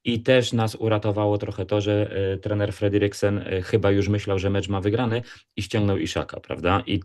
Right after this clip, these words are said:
to, to są takie dla mnie, e, dwa najważniejsze punkty tego, że, e, no, zaczęliśmy grać, jak zaczęliśmy. Po prostu Lech totalnie stanął.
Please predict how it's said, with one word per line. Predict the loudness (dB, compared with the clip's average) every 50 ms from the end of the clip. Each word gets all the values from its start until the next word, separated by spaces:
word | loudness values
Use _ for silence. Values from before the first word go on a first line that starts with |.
| 0 4
to, | 6 8 8 8 6 4 -2 -12 -20 -20 -20 _ _ _
to | 2 2 2
są | 4 2 2 2
takie | 2 0 2 2 0
dla | 2 2 2 2 4
mnie, | 2 2 2 2 2 0 0 -2 -4
e, | -4 -4
dwa | -4 -2 0 0 2
najważniejsze | 2 2 2 2 0 0 0 0 -2 -4 -4
punkty | -2 -2 -2 -2 -4 -6
tego, | -2 0 0 2 2 2 0
że, | 2 2 2 2 2 0 -2 -10 -20 -20 -18 -8 -2
e, | 0 2 2 2 2 2 2 2 2 2 0 0 0 0
no, | 0 2 2 0 0 -4 -6 -10 -12 -12 -12 _
zaczęliśmy | -2 0 0 2 4 4 2 2 2 2 0 2
grać, | 2 2 2 2
jak | 2 0 0 -2 -4
zaczęliśmy. | -4 -4 -4 -2 -4 -4 -4 -4 -2
Po | 0 0
prostu | 0 0 0 2 4
Lech | 6 6 6 6 4 2 -4 -8 _
totalnie | -4 -4 -2 0 0 0 0 0 -2 -4
stanął. | -4 -4 -2 -2 -2 -2